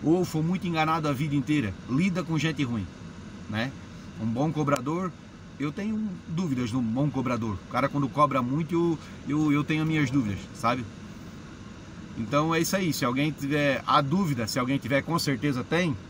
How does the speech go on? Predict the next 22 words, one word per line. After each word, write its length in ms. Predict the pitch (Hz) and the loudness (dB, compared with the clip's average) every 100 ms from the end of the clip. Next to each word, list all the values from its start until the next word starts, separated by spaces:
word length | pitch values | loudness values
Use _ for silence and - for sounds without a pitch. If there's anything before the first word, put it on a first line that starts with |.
| 117 | -4
de 100 | 123 | -2
quando 320 | 131 175 170 | 2 2 2
que 120 | 135 | 2
vai 140 | 135 131 | 0 2
ser 120 | 143 | 0
o 80 | 135 | -2
sorteio, 520 | 123 110 151 175 120 - - - - - - - | -2 0 2 2 0 -4 -16 -16 -16 -14 -14 -12
essas 280 | - 135 147 | -6 -2 0
setenta 460 | 143 147 - 196 185 | 2 0 2 0 0
pessoas 400 | 165 156 165 160 | 0 0 0 0
que 80 | 127 | 0
compraram, 500 | 135 117 160 160 107 - - - - | 0 4 6 4 0 -6 -14 -14 0
"Ah, 140 | 143 | 2
Sérgio, 200 | 180 170 | 4 4
mas 140 | 147 143 | 2 2
tu 100 | 143 | 2
vendeu, 460 | 151 151 175 170 - - | 2 4 6 4 0 -10
tu 60 | - | 0
vendeu 240 | 156 165 | 2 4
seiscentos 480 | 170 165 - 185 165 | 4 2 4 2 2
números", 160 | 185 175 | 0 2
cara, 240 | 185 143 | 2 2